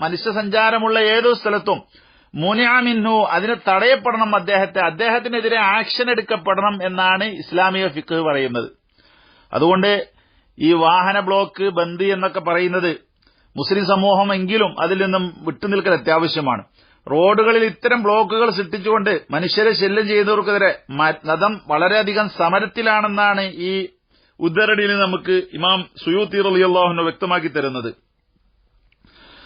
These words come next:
അതിവേഗത്തിൽ ഉദ്ദേശിച്ച സ്ഥലങ്ങളിൽ എത്താനും അതുപോലെ തന്നെ ഓടിക്കൊണ്ടിരിക്കുന്ന വാഹനങ്ങൾക്ക് അവരുടെ ലക്ഷ്യസ്ഥാനങ്ങളിൽ അതിൽ സഞ്ചരിക്കുന്നവർക്ക്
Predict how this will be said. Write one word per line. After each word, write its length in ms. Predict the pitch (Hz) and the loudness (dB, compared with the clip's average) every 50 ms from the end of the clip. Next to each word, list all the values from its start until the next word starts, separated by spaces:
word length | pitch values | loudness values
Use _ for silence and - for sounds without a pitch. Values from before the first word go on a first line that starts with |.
| - - - - - _ - _ _ _ _ _ - - 139 147 | -20 -20 -20 -20 -20 _ -20 _ _ _ _ _ -2 2 2 2
അതിവേഗത്തിൽ 580 | 156 180 202 214 220 226 233 233 226 185 233 226 | 4 4 4 6 6 4 4 2 2 2 0 0
ഉദ്ദേശിച്ച 440 | 226 202 185 226 233 226 214 - 233 | 0 0 0 0 0 0 0 -4 -6
സ്ഥലങ്ങളിൽ 460 | 190 220 208 208 214 214 220 226 226 214 | -4 -2 -2 -2 0 -2 -2 0 0 -2
എത്താനും 460 | - - 220 226 220 226 220 190 185 208 - - _ _ _ _ _ _ _ _ _ _ _ _ _ - | -2 0 0 2 2 2 0 -2 -4 -8 -12 -18 _ _ _ _ _ _ _ _ _ _ _ _ _ -6
അതുപോലെ 420 | - 139 160 185 196 214 220 220 | -2 0 0 2 2 2 2 0
തന്നെ 360 | 208 180 220 214 208 214 214 214 214 214 - - _ _ _ _ _ _ _ _ _ _ _ _ _ _ _ _ _ _ _ _ _ _ _ 151 | 0 0 -2 0 2 2 2 2 2 0 -2 -8 _ _ _ _ _ _ _ _ _ _ _ _ _ _ _ _ _ _ _ _ _ _ _ -6
ഓടിക്കൊണ്ടിരിക്കുന്ന 800 | 151 165 175 190 208 214 208 185 220 214 220 214 208 220 226 | -2 2 4 4 4 4 4 2 2 2 2 0 0 2 2
വാഹനങ്ങൾക്ക് 680 | 214 208 220 220 214 214 220 214 226 226 208 - - 226 | 4 4 4 4 2 2 0 -2 -2 -4 -4 -4 -4 0
അവരുടെ 360 | 226 208 208 214 220 220 220 220 214 | 0 2 2 2 2 4 4 4 2
ലക്ഷ്യസ്ഥാനങ്ങളിൽ 840 | 202 196 190 - 214 - - 226 214 220 214 214 208 214 220 226 214 190 170 | 2 -2 -4 -6 -10 -6 -2 0 2 2 0 0 0 0 0 -2 -2 -2 -2
അതിൽ 120 | 202 220 180 | -2 -2 -2
സഞ്ചരിക്കുന്നവർക്ക് 840 | 180 190 190 208 214 214 190 214 208 220 220 220 208 170 214 220 | -2 -2 -2 -2 -2 -2 -2 -4 -2 0 0 0 -2 -2 -2 -2